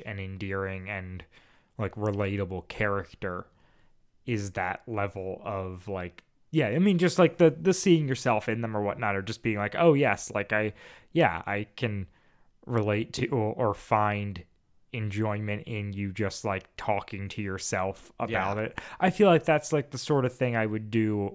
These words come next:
Speaker 1: when, like, doing, like, long, monotonous chores.
Speaker 2: Oh, a hundred
Speaker 1: Of just,
Speaker 2: percent.
Speaker 1: like, I'm
Speaker 2: Yep.
Speaker 1: just fully in my head
Speaker 2: Mm-hmm.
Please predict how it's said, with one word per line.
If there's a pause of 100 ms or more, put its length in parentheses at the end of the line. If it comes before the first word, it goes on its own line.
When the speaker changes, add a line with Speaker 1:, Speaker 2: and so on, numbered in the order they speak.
Speaker 1:
when,
like, (120)
doing,
like,
long,
monotonous
chores.
Speaker 2:
Oh,
a
hundred
Speaker 1:
Of
just,
Speaker 2:
percent.
Speaker 1:
like,
I'm
Speaker 2:
Yep.
Speaker 1:
just (160)
fully
in
my
head
Speaker 2:
Mm-hmm.